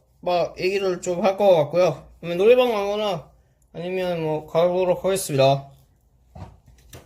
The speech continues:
이거 나중에 지-, 바로 지-, 진호에게 보내도록 하겠습니다. 음, 재밌었으면 구독, 좋아요 한 번씩 부탁드리고요. 나중에 또 인사드리도록 하겠습니다. 안녕히 계세요. 지금까지 촬영 감독 윤세였습니다. 안녕히 계세요.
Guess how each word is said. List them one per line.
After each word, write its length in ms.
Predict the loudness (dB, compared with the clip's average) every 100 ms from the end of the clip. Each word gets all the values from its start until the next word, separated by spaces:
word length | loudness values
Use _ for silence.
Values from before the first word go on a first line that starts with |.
| -20 -20 -20 _ -6
이거 140 | -2 0
나중에 300 | 0 -2 -6
지-, 220 | -8 -10 0
바로 220 | 2 2
지-, 140 | -4 -18 -10
진호에게 640 | -4 0 0 0 -2 -4
보내도록 420 | -8 -6 -2 2
하겠습니다. 680 | 2 0 -4 2 2 2 -2 _ _ _
음, 120 | -20 -20 _ _ -12
재밌었으면 680 | -6 -4 -4 0 2 2 0 -20 _ _
구독, 480 | -6 -4 -4 -10 _
좋아요 380 | -4 2 2 2
한 80 | 0
번씩 240 | -8 -12
부탁드리고요. 800 | -16 -16 -10 -6 -2 -2 -4 -8
나중에 340 | -6 -2 -2 -2
또 320 | -4 -4 -8 -18 _ _ _ -12
인사드리도록 560 | -6 -2 -2 2 2
하겠습니다. 640 | 2 0 -4 0 0 0 -4
안녕히 160 | 0
계세요. 380 | 0 4 4 4
지금까지 680 | 2 -4 -2 -2 0 0 -2
촬영 260 | -2 -6 -6
감독 420 | -6 -8 -8 -10
윤세였습니다. 600 | -8 -4 -4 -4 2 4 4
안녕히 200 | 2 0
계세요. 560 | 2 0 2 0 -4